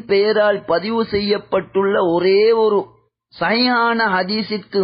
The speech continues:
முரணான செய்தியை வைத்துக்கொண்டு எதிர்கால பிறையை கணக்கிடுவதென்பது நிச்சயமாக இஸ்லாத்திற்கு முரணானது, இஸ்லாமிய அறிவிற்கு முரணானது. எனவே,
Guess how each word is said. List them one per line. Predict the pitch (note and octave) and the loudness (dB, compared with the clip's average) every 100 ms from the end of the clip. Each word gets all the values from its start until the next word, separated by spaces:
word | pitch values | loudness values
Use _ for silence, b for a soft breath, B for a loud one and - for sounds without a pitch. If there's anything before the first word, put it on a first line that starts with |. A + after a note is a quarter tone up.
| E3+ | 0
முரணான | E3+ F#3 A#3 B3 B3 B3 B3 A#3+ | 0 2 2 0 0 0 0 -2
செய்தியை | - G#3 G3+ G#3 G3 F3+ | -2 -2 -2 -2 0 2
வைத்துக்கொண்டு | D#3+ F3 - F#3 - D#3+ D3 C#3+ F#3+ B3+ - _ b b b b b _ | 0 -2 0 -2 0 -2 -2 -2 -4 -4 -12 _ b b b b b _
எதிர்கால | F#3 A#3 D4 C4 B3+ B3 A#3 | -2 0 0 0 0 2 0
பிறையை | A#3+ F#3+ G3+ G#3+ G#3 G#3 D3 - _ _ _ _ _ _ _ _ - | -2 0 2 2 2 0 -2 -8 _ _ _ _ _ _ _ _ -4
கணக்கிடுவதென்பது | A3 C4+ - B3 A#3+ G#3+ G3+ F3 E3+ E3 D#3 D3+ D3 - _ _ | -2 -2 -4 -2 2 2 2 2 -2 0 0 0 -2 -4 _ _
நிச்சயமாக | - E3 - A#3+ B3 A3+ A3+ A3+ | -8 -6 -2 -2 0 0 0 0
இஸ்லாத்திற்கு | F3+ - F#3+ G3 G3 F#3 - - D#3 | -2 0 0 0 -2 -6 -6 -4 -2
முரணானது, | D3+ D3+ F3+ F#3+ G3 G3 G#3 A3 B3+ | 0 0 0 0 0 0 -2 -2 -4
இஸ்லாமிய | - - A3 A3 A3+ A3 E3 | -4 -2 0 0 -2 -2 0
அறிவிற்கு | D#3+ F#3 G3+ F3 - A3+ | 0 0 -2 -4 -4 -4
முரணானது. | A3+ F3+ B2+ G#2 F#2+ - _ _ _ _ _ _ _ _ _ _ _ _ _ _ _ b b b _ | 0 -2 -2 -8 -12 -20 _ _ _ _ _ _ _ _ _ _ _ _ _ _ _ b b b _
எனவே, | F3 G#3 A3+ | -2 0 2